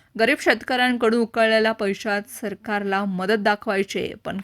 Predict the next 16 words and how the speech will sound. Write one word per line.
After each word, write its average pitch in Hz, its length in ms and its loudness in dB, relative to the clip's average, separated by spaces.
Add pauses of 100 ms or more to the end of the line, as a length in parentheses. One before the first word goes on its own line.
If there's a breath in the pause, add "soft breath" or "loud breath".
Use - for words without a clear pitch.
कॉर्पोरेटसाठी 208 840 -2
हजारो 214 480 4
कोटींचा 247 500 -6
महामार्ग 208 560 -2 (540 loud breath)
आणि 254 120 2
प्रकल्प 262 500 0
मात्र 202 340 -4
कुठल्याही 220 600 -4
संकोचाशिवाय 269 880 0
होत 233 240 0
आहेत. 220 120 0 (2250 soft breath)
पुरानं 277 480 4
लाखो 254 500 2 (140)
कुटुंब 254 440 -2
उद्ध्वस्त 220 640 -2
झालेत, 196 320 -6